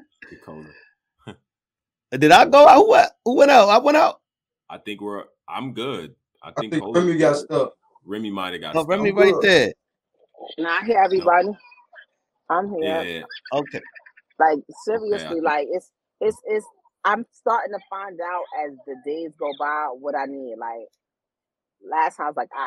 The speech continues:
Speaker 4: right, boom, I need my own camera crew." That's, like, constant there because I kept realizing how much shit that I'm filming. I'm like, I'm hiring the crew to do the face-offs. I'm hiring the crew to take the fucking pictures. I'm hiring the crew to shoot the trailer.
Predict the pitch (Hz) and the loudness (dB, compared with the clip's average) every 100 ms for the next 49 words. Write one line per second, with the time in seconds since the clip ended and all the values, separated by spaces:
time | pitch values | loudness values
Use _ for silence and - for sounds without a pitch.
0 | 123 127 139 131 120 139 135 123 120 120 | -8 -10 -10 -10 -10 -10 -10 -12 -12 -14
1 | - 143 123 110 - 104 82 - - _ | -12 -12 -12 -14 -14 -16 -16 -20 -20 _
2 | _ _ _ _ _ - - 135 - - | _ _ _ _ _ -20 -14 -12 -10 -10
3 | 117 - - 185 165 - 120 123 113 127 | -10 -10 -2 -2 -2 -6 -8 -6 -6 -4
4 | 139 120 - 151 - 571 _ _ _ - | -4 -4 -4 -2 -4 -8 _ _ _ -16
5 | 131 165 190 160 135 135 143 143 135 - | -8 -2 0 0 -2 -6 -10 -10 -14 -12
6 | 165 120 135 127 - 151 254 139 120 175 | -12 -8 -10 -10 -12 -10 -8 -8 -10 -10
7 | 147 - - 156 160 156 147 - 160 139 | -12 -12 -14 -12 -12 -12 -14 -12 -14 -12
8 | 143 139 160 170 135 110 113 117 147 156 | -14 -8 -8 -8 -8 -10 -10 -12 -8 -6
9 | 151 - 165 160 - - - - - 143 | -8 -6 -6 -8 -14 -18 -14 -6 -4 -2
10 | 147 - 156 - 151 - 190 - 120 123 | -6 -4 -10 -8 -10 -4 -6 -4 -8 -8
11 | 156 160 156 156 180 160 - 180 160 - | -6 -4 -4 -6 -8 -10 -12 -14 -14 -4
12 | 180 165 131 | -2 0 -2